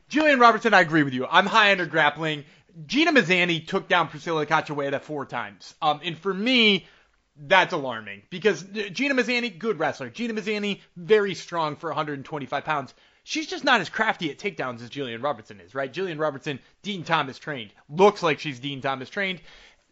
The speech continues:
Still needs to polish up the feet before we can really call her a contender of any sort. But luckily f-, here, I don't think she winds up spending much time on the feet. So I'm gonna take her. Uh, I'll say she submits Priscilla Cachoeira. I,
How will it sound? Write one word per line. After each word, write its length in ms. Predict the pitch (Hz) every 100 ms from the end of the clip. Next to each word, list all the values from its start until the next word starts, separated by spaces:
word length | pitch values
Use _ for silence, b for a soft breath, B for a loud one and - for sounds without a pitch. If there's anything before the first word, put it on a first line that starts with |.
| _
Still 360 | - - 359 311
needs 260 | 285 202
to 100 | 233
polish 380 | 196 196 180 170
up 120 | -
the 80 | 156
feet 300 | - 151 143
before 280 | 151 - 156
we 140 | 139
can 160 | 143 123
really 260 | 139 135
call 260 | 127 143 135
her 100 | 127
a 40 |
contender 460 | 123 127 135 131 131
of 80 | 123
any 180 | 127 117
sort. 320 | 135 127 117
But 240 | 135 117 b b -
luckily 440 | 185 214 226 214
f-, 100 | -
here, 400 | 156 180 185 180
I 120 | 160
don't 200 | 147 170
think 140 | 175 165
she 160 | 160
winds 260 | 135 139 135
up 120 | 127
spending 380 | - 127 123 127
much 220 | 127 -
time 200 | 139 127
on 60 | 123
the 60 |
feet. 280 | - 127 120
So 200 | 131 120 -
I'm 140 | 233
gonna 140 | 285
take 220 | - 226 220
her. 320 | 208 196 - B B -
Uh, 120 | 147 -
I'll 140 | 262
say 160 | 415 427
she 180 | 285
submits 480 | 226 175 143 196 196
Priscilla 460 | - 160 - 143 123
Cachoeira. 440 | 135 123 127 117
I, 280 | 113 117 135